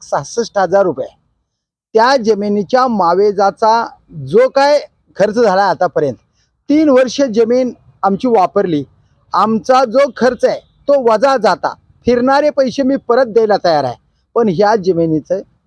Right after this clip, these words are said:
मोजणी करून माझ्या गरीब शेतकऱ्याची जमीन मला परत द्यावी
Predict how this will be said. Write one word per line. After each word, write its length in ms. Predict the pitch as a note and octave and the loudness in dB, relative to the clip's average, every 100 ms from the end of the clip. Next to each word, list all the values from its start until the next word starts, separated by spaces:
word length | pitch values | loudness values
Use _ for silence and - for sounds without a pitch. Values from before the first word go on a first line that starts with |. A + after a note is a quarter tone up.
| _ | _
मोजणी 580 | E3 F3+ G#3 F#3 B3+ D#4 | 0 2 2 2 0 0
करून 360 | - F#3 D#3 B2+ _ _ _ | 0 0 0 -4 _ _ _
माझ्या 440 | F3 F3+ G3 A#3 A#3 E3 | -2 -2 0 0 0 -2
गरीब 180 | G#3 D4 G#3 | 0 0 -2
शेतकऱ्याची 720 | A3 - G3 F#3 F3+ - G3 C3+ | -4 -4 -4 -2 -4 -8 -8 -4
जमीन 240 | F#3+ G#3 | -2 -2
मला 200 | F#3+ F#3+ | 0 0
परत 360 | F#3 _ G3 A#3 | -2 _ 0 2
द्यावी 400 | A3 A3+ B3 | 2 0 -2